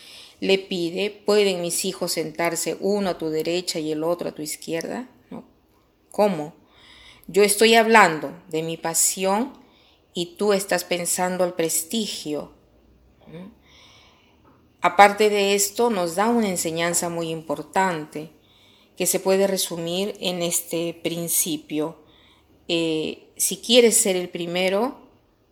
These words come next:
no es malo, pero se necesita ver qué cosa entiendes por ser el primero. Ser el primero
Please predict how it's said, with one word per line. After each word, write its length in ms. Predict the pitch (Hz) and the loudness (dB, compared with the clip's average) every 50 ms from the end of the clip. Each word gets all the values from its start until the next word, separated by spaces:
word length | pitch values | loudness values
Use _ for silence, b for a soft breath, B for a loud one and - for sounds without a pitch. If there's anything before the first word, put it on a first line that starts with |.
| _ _ | _ _
no 200 | - 208 254 294 | 0 4 4 4
es 200 | 320 285 - - | 4 4 2 2
malo, 600 | 240 220 190 175 160 147 143 147 147 151 160 165 - _ _ _ _ _ _ _ _ _ _ _ _ _ _ | 2 2 2 2 2 2 0 -2 -4 -4 -6 -12 -18 _ _ _ _ _ _ _ _ _ _ _ _ _ _
pero 200 | 196 185 185 170 | 2 2 2 2
se 120 | 175 196 | 0 0
necesita 640 | 180 175 170 - 165 - - - 202 202 208 208 190 | -2 -2 -4 -4 -2 -2 -2 -2 -2 -2 -2 -2 -2
ver 300 | 185 180 185 185 - - | 0 -2 -2 -2 -4 -2
qué 260 | - 220 220 - - | -2 -2 -2 -4 -2
cosa 360 | - 269 294 285 - - 226 | 2 4 4 4 4 0 -2
entiendes 640 | 185 180 170 - - 240 269 254 190 160 156 156 | -4 -4 -6 -4 0 2 2 2 2 0 -4 -4
por 160 | - - 151 156 | -4 -6 -4 -4
ser 200 | - - 170 156 | -4 -4 -4 -6
el 120 | 147 151 | -6 -8
primero. 540 | 151 - 151 151 151 139 135 - - 156 - B B B B B B B B B B _ _ _ _ - _ _ _ _ _ _ _ | -10 -10 -10 -8 -8 -8 -8 -8 -10 -10 -14 B B B B B B B B B B _ _ _ _ -20 _ _ _ _ _ _ _
Ser 360 | - - - - 240 247 233 | -2 2 4 6 8 8 8
el 140 | 240 233 220 | 8 6 4
primero 720 | 226 208 185 180 180 180 185 190 196 196 202 214 226 240 233 | 0 -4 -4 -4 -2 -2 0 0 0 -2 -2 -4 -6 -6 -10